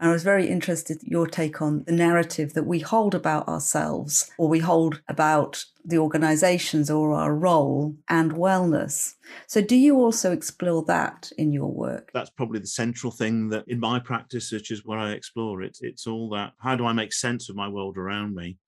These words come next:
Speaker 2: What narrative is gonna be, how is that impacting my ability to function well in this situation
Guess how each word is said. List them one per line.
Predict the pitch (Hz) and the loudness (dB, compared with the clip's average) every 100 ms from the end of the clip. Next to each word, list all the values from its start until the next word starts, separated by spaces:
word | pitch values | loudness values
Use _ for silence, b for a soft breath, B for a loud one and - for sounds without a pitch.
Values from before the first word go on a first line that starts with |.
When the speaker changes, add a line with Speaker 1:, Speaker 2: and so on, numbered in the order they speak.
| - | -16
Speaker 2:
What | 117 151 110 | -8 -4 -4
narrative | 107 104 104 - 95 | -2 -2 -4 -6 -12
is | |
gonna | 92 98 | -8 -10
be, | 92 98 95 101 - | -4 -4 -4 -8 -14
how | - 127 | -6 -4
is | 123 | -4
that | 113 | -4
impacting | 113 113 107 - 104 | -4 -4 -8 -6 -6
my | 98 98 98 | -4 -4 -4
ability | 95 104 104 - 98 | -4 -4 -4 -6 -10
to | 101 | -10
function | 107 104 - 98 | -10 -10 -10 -10
well | 101 95 | -8 -8
in | 95 98 | -8 -10
this | 98 | -10
situation | - 104 104 107 107 90 | -12 -12 -10 -10 -10 -16